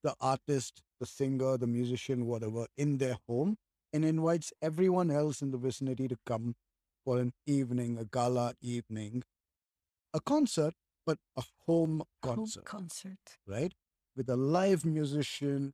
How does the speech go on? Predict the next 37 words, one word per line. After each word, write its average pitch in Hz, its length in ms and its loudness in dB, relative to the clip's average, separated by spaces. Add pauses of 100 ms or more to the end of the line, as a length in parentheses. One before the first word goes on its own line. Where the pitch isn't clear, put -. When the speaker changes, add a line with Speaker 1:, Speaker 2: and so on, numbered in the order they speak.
(160)
Speaker 1:
in 175 440 2
there. 139 380 4
He's 117 360 -2
talking 156 460 -2
to 143 120 -2
you 139 300 2
at 120 120 -2
the 123 120 2
end 156 180 2
of 151 60 2
the 147 100 2
concert, 139 420 0
and 139 140 2
he's 139 180 0
looking 202 440 4
at 175 100 4
each 175 180 4
and 170 100 2
every 156 200 2
one 156 180 2
of 147 120 -4
you. 156 180 2 (320)
It's 147 180 -2
a 135 60 -2
tiny 165 340 -2
little 165 280 2
room. 147 360 0
It's - 180 -4
not 151 260 0
a 143 140 2
huge 143 560 -2
room 143 280 0
where 135 160 4
he 135 180 2
has 131 240 2
no 139 320 2
idea 135 480 0